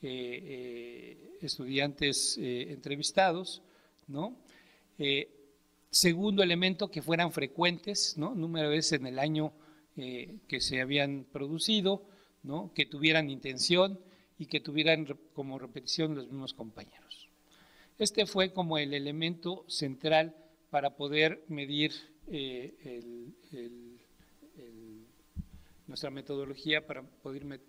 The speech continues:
medir el acoso. Eh, yo le pediría, bueno, sigo y después volvemos a ese asunto. Eh, obviamente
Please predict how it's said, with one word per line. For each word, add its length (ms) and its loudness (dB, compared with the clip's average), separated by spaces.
medir 280 -8
el 120 -8
acoso. 400 -16
Eh, 360 2
yo 140 6
le 100 0
pediría, 640 2
bueno, 260 -2
sigo 400 2
y 40 2
después 480 0
volvemos 440 -6
a 40 -2
ese 140 -6
asunto. 420 -10
Eh, 300 4
obviamente 800 2